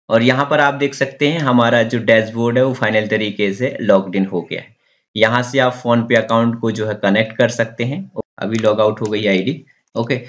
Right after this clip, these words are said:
तो यहाँ पर हम सबसे पहले एडमिन आईडी को लॉगिन कर लेते हैं। तो ऊपर आपको यूजर नेम चेंज करना है, add एम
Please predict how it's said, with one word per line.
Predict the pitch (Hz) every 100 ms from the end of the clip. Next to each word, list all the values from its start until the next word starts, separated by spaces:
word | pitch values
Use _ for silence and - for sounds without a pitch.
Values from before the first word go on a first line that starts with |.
| - _ -
तो | 110 113
यहाँ | 113 123 131
पर | 127
हम | 127
सबसे | 123 135
पहले | 127 127 131 -
एडमिन | 110 110 123 123
आईडी | 113 113 120
को | 120
लॉगिन | 104 101 113
कर | 113 104
लेते | 98 98
हैं। | 107 123
तो | - 120
ऊपर | 117 120
आपको | 113 110 135 151 - _ _ _
यूजर | 98 104 107 120
नेम | 120 123
चेंज | 120 113 110
करना | - 104 104
है, | 127 156
add | - 113 104 98
एम | - 107 104